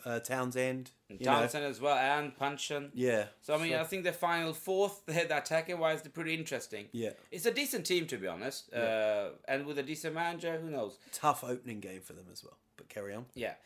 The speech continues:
Speaker 2: Uh, but, and then Everton has really plunged into the market this season, of course, with Fick-, Pickford, Klaassen, uh, the big players coming in there, and then Wayne Rooney, of course, and then they got Martinez from Southampton,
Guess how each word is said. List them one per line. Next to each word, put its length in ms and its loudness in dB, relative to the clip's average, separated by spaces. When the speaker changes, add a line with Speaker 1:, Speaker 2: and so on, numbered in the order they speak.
Speaker 2:
Uh, 220 4
but, 220 -4
and 140 2
then 160 -2
Everton 420 6
has 200 -2
really 580 0
plunged 380 0
into 200 -8
the 80 -8
market 420 -6
this 160 -10
season, 220 -12
of 140 -12
course, 340 -6
with 160 -6
Fick-, 360 -6
Pickford, 640 -2
Klaassen, 720 -2
uh, 240 4
the 100 0
big 320 2
players 320 2
coming 340 0
in 120 -4
there, 140 2
and 80 -2
then 100 0
Wayne 240 0
Rooney, 280 -2
of 140 -2
course, 460 -4
and 100 -10
then 120 -6
they 60 -6
got 160 -4
Martinez 460 -6
from 80 -12
Southampton, 800 -6